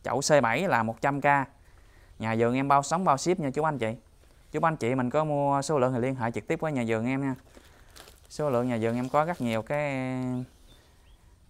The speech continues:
sâm núi trái nha. Rồi, tiếp tục là sam siêu bông nha chú, anh chị.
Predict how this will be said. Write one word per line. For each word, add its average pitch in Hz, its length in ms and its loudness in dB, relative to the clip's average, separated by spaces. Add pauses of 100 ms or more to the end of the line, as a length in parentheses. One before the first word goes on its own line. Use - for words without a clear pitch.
(260)
sâm 127 220 -2
núi 147 120 2
trái 156 280 4
nha. 165 100 0 (1300)
Rồi, 110 220 0
tiếp - 180 0
tục 120 160 0
là 117 100 2
sam 143 240 2
siêu 156 140 2
bông 147 220 10
nha 143 100 0
chú, 160 180 0
anh 160 120 2
chị. 120 160 2